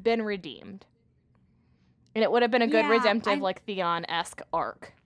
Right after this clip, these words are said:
Speaker 2: Yeah. I just, I didn't have any strong feelings at all towards Percy.
Speaker 1: <laughs> Oh, I have so many strong feelings towards Percy, and they're all negative.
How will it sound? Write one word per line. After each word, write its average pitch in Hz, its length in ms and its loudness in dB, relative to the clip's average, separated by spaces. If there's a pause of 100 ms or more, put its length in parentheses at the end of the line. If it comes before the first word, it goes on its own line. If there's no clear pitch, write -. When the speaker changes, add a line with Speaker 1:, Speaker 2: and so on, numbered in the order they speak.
(760)
Speaker 2:
Yeah. 202 480 0 (320)
I 262 180 4
just, 320 200 -4
I 277 100 4
didn't 285 140 2
have 220 180 -2
any 190 220 -4
strong 190 320 -6
feelings 170 340 -8
at - 80 -8
all 156 160 -4
towards - 260 -12
Percy. - 280 -12
Speaker 1:
<laughs> - 40 -8
Oh, - 220 10
I 294 140 10
have 330 140 4
so 294 300 4
many 247 200 0
strong 240 320 4
feelings 233 340 0
towards 247 320 2
Percy, 240 460 2
and 240 100 2
they're 233 180 2
all 208 240 4
negative. 196 680 2